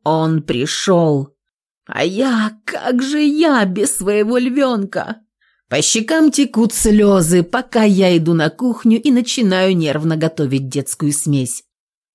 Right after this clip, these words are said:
Словно чувствуя мое состояние, малыш начинает плакать. И Булат, пришедший следом за мной, протягивает к нему руки.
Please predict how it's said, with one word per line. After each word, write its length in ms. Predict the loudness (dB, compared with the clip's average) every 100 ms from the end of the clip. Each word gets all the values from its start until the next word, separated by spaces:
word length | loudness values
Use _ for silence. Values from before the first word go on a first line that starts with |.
| _ _ -12
Словно 440 | -4 0 2 2
чувствуя 480 | 2 0 0 2 4
мое 220 | 4 4
состояние, 760 | 2 -2 0 2 4 4 6 6
малыш 440 | 4 4 2 2
начинает 540 | 0 2 2 2 0
плакать. 680 | -2 0 0 -2 -6 -10 -14 _ _ _ _ _ _
И 140 | -6 2
Булат, 380 | 4 4 0
пришедший 560 | 0 -2 0 0 2 0
следом 440 | 2 2 2 2
за 140 | 2 2
мной, 280 | 2 2 0
протягивает 760 | 0 -2 -2 -2 0 -2 -2
к 80 | 0
нему 340 | 0 2 0
руки. 520 | 0 -2 -4 -8 -8